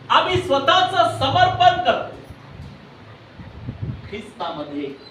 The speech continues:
आम्ही नवीन. प्रियांनो, आज आपण पुढे जात असताना समर्पण म्हणजे आपली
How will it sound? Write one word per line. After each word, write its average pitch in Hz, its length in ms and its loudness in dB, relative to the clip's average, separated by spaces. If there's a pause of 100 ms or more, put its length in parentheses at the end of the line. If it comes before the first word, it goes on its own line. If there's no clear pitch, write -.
(920)
आम्ही - 220 -16
नवीन. - 520 -8 (2250)
प्रियांनो, 214 380 -4
आज - 180 -4
आपण - 300 -8
पुढे 151 360 -8
जात 170 220 -2
असताना 151 560 -6 (2000)
समर्पण - 480 -2 (1500)
म्हणजे 139 380 -12 (120)
आपली 240 540 -8